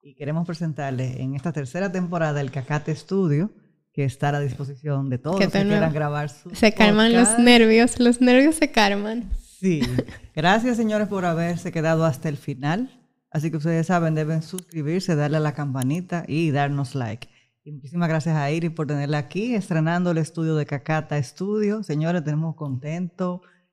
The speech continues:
Speaker 1: Eh, estrenamos la tercera temporada con bombo, con fuegos artificiales. Vamos a hacer de todo. Y presentándole a todos los que quieran hacer sus podcasts, que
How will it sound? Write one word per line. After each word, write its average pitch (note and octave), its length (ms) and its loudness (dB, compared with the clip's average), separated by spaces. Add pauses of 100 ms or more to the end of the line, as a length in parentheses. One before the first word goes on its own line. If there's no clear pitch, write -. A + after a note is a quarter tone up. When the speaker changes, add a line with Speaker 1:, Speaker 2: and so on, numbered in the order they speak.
(140)
Speaker 1:
Eh, C#3 240 -6
estrenamos D#3 400 -2
la D#3 80 -2
tercera D#3+ 320 -4
temporada D3+ 560 -6
con C3+ 260 -6
bombo, E3 800 -2
con B2 540 -4
fuegos E3 180 -2
artificiales. E3 920 -2 (320)
Vamos G3+ 160 0
a - 20 4 (100)
hacer G3+ 80 2
de F#3+ 100 2
todo. A#2+ 460 -2 (280)
Y G3 180 -4
presentándole F#3+ 640 -2
a C3+ 60 -6
todos D#3+ 180 -2
los E3+ 120 -2
que D#3+ 100 -4
quieran D#3+ 320 0
hacer D3 200 -2
sus F3 160 -6
podcasts, A#3 500 -6
que C3 400 -6